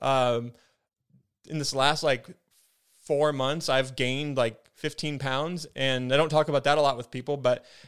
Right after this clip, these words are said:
and I still run every day, so I haven't been, I've just been gaining weight, and I need to, like, change that. And I might talk about, you know, what, how, what's that,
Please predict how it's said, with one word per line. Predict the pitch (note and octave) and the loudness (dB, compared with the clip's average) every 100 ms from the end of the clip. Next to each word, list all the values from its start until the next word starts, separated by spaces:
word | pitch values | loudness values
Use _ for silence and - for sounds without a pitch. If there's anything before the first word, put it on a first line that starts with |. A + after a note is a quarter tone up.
| - | -4
and | D3+ | -2
I | |
still | C#3+ G#3 C#3 | 0 0 0
run | D3 G3 | 2 2
every | D#3 C3 | 2 2
day, | B2+ | 0
so | D#3 C3+ | 0 2
I | B2+ | 4
haven't | D3+ C#3 A#2 | 4 0 -2
been, | C3+ B2 A2+ _ _ _ - | -2 -2 -8 _ _ _ -6
I've | E3 | -4
just | G3+ | -2
been | C#3 | -2
gaining | B2 C#3+ E3 C#3+ | -2 -2 -2 -4
weight, | B2+ F3+ F#3 - | -4 -4 -6 -8
and | C#3 C3+ B2+ | -4 -2 2
I | C3 | 0
need | D3+ D#3+ | 0 0
to, | C3 | 0
like, | A#2+ | 0
change | - F#3+ D#3+ | -4 -6 -4
that. | A#2 A2 | -4 -4
And | A#2+ A#2+ A#2+ | -4 -6 -4
I | C3 | -4
might | F3 - | -2 -2
talk | F#3+ | -2
about, | G3 G3 F#3+ - - _ - | 0 0 0 -6 -20 _ -6
you | D3 | -2
know, | F#3 G3 _ _ _ _ _ | -2 -4 _ _ _ _ _
what, | B2+ C3+ | -10 -10
how, | - C#3 E3+ D3+ - - - _ | -6 0 0 0 -8 -18 -20 _
what's | C3+ D3 | -6 -2
that, | D#3+ D#3 - | 2 2 0